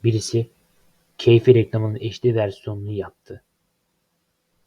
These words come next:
H D versiyon çok korkunç. Sağ gözünün üstünde çok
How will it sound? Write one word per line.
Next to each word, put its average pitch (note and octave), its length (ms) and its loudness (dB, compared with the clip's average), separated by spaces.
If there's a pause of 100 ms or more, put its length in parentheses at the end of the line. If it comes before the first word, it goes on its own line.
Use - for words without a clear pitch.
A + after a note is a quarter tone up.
(3250)
H - 260 -10
D C3 140 0
versiyon D3 320 0
çok D3 200 -8
korkunç. G2 480 -4 (260)
Sağ A#2+ 260 0
gözünün B2 300 -2
üstünde C3+ 280 -8
çok D3 260 -10